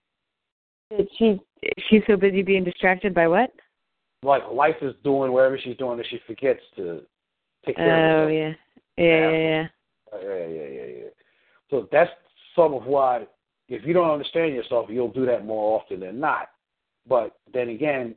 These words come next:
Speaker 2: if a man understands you do that, he's gonna try to prevent you from doing it. "But I'm doing this." "Oh, oh, okay, honey, thank you." That's the real a-, response. The pro-, proper response is, "Okay, honey,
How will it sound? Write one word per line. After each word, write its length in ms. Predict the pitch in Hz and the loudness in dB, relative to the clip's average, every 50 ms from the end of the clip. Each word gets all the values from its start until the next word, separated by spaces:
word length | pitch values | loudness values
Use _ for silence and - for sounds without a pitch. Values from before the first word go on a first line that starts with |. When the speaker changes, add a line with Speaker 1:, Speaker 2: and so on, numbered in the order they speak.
| _ _ | _ _
Speaker 2:
if 140 | - 113 - | -16 -14 -12
a 60 | 120 | -8
man 320 | 113 127 147 165 180 180 156 | -4 -2 0 0 2 0 0
understands 500 | 139 131 120 - - 135 127 123 110 101 | -2 -4 -6 -6 -4 -4 -4 -4 -4 -6
you 140 | 107 117 113 | -8 -8 -8
do 220 | 101 123 147 143 | -6 -6 -6 -4
that, 180 | 117 110 107 107 | -4 -6 -6 -6
he's 140 | 117 123 123 | -8 -10 -8
gonna 180 | 135 123 120 | -10 -10 -10
try 200 | - - 123 113 | -6 -6 -6 -6
to 120 | 107 104 - | -6 -8 -10
prevent 380 | - 110 101 104 127 120 117 - | -12 -12 -10 -10 -10 -10 -12 -14
you 80 | 101 | -14
from 160 | - 104 92 | -14 -14 -12
doing 240 | 90 - 135 131 117 | -10 -10 -10 -8 -10
it. 80 | 113 - | -6 -2
"But 100 | - 208 | 0 0
I'm 140 | 240 247 247 | 0 0 2
doing 280 | 269 294 285 277 269 269 | 2 4 4 4 4 2
this." 200 | 277 269 240 - - _ | 0 -4 -6 -8 -8 _
"Oh, 160 | - 208 196 202 | -2 -2 0 2
oh, 240 | 220 214 202 220 | 2 2 2 2
okay, 240 | 240 233 233 208 208 | 0 0 -4 -6 -8
honey, 280 | 202 202 190 180 185 185 180 | -8 -10 -12 -12 -12 -12 -10
thank 240 | 180 180 180 175 | -10 -10 -10 -10
you." 160 | - 139 131 131 _ _ _ _ _ _ _ | -12 -12 -12 -12 _ _ _ _ _ _ _
That's 160 | - 139 - - - | -8 -8 -8 -6 -6
the 80 | 127 | -6
real 280 | 117 120 131 143 127 113 | -4 -2 0 0 0 0
a-, 320 | 98 95 90 - - - | -4 -8 -12 -12 -16 -10
response. 440 | 104 110 - - - 107 90 80 - - | -8 -8 -8 -6 -6 -6 -6 -6 -10 -14
The 60 | - | -20
pro-, 220 | - - 151 147 | -4 -2 -2 -2
proper 340 | - - - 156 147 147 147 | 0 0 0 0 0 0 -4
response 340 | 131 - _ 123 120 120 - - | -10 -8 _ -6 -6 -6 -6 -8
is, 60 | 101 - _ _ _ _ _ _ - | -16 -20 _ _ _ _ _ _ -4
"Okay, 280 | 190 190 - 190 180 | -4 0 2 2 2
honey, 260 | 160 156 165 175 165 | 2 0 -4 -6 -6